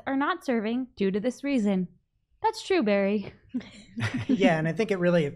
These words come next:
Speaker 2: if you are somebody trying to catch up on, like, hot news, super hot things, it's gonna probably take, you know, the bu-, up to business day. But I, I haven't seen ridiculous disapprovals of keywords like
Speaker 1: Mm-hmm.
Speaker 2: I have with extensions or images or anything like that,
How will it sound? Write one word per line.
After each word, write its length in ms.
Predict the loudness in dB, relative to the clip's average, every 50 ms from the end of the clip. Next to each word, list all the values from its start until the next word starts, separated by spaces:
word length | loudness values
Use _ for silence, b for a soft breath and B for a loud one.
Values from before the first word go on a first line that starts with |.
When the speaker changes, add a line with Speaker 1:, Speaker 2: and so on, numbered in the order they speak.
| -6
Speaker 2:
if 140 | -4 -4 -4 -6 -10 -16 -10
you 160 | -6 -4 -4
are 160 | -2 -2 -4 -6
somebody 300 | -6 -6 -6 -6 -6 -6
trying 160 | -6 -8 -8 -8
to 60 | -8
catch 240 | -8 -8 -8 -6 -8
up 160 | -8 -8 -8
on, 220 | -8 -8 -8 -10 b b b b b b b b -18
like, 140 | -18 -16
hot 400 | -14 -12 -6 -4 -4 -4 -4 -4
news, 440 | -2 0 0 2 0 0 -2 -6 -6
super 200 | -6 -4 -4 -4
hot 280 | -4 -4 -6 -8 -8 -6
things, 320 | -4 -4 -2 -2 -4 -6 B B B B B B B B
it's 100 | -12 -8
gonna 140 | -6 -6 -6
probably 340 | -4 -6 -4 -2 -2 -2
take, 380 | -2 -2 -4 -6 -6 -8 -12 -20 -20 _ -16 -12
you 120 | -10 -8
know, 340 | -6 -6 -6 -6 -8 -10 -12 -16 -20 -20 _ -14
the 80 | -12 -10
bu-, 200 | -10 -10 -10 -10
up 120 | -12 -12 -8
to 80 | -8 -8
business 360 | -8 -8 -8 -8 -10 -10 -10
day. 320 | -10 -10 -8 -8 -8 -10 B B B B B B B B B B B B B
But 160 | 2 2 2
I, 160 | 4 2 2 4
I 80 | 4 4
haven't 300 | 6 6 6 4 2 -2
seen 400 | 0 2 2 4 4 4 2 -2 -4 -10 -18 -10
ridiculous 920 | -8 -6 -4 -2 -2 0 0 0 -2 0 0 0 2 2 0 -2 -4 -8 -14 _ _ _ -8
disapprovals 680 | -8 -6 -6 -6 -10 -10 -10 -10 -6 -4 -4 -4 -2
of 120 | -4 -4
keywords 440 | -4 -6 -6 -4 -4 -4 -4 -4 -2
like 100 | 0 2
Speaker 1:
Mm-hmm. 220 | 2 2 2 0 0 0 -2
Speaker 2:
I 40 |
have 120 | -2 -4 -4
with 180 | -6 -8 -8 -10
extensions 920 | -12 -12 -8 -4 -4 -2 -2 -2 -4 -4 -4 -2 -2 -2 -4 -4 -6 -8 -10
or 380 | -10 -10 -8 -8 -8 -10 -10 -8
images 560 | -6 -4 -4 -2 -4 -4 -4 -4 -4 -4 -4 -6
or 80 | -6
anything 280 | -6 -8 -8 -8 -8 -8
like 220 | -8 -8 -10 -12 -12
that, 280 | -12 -12 -12 -12 -16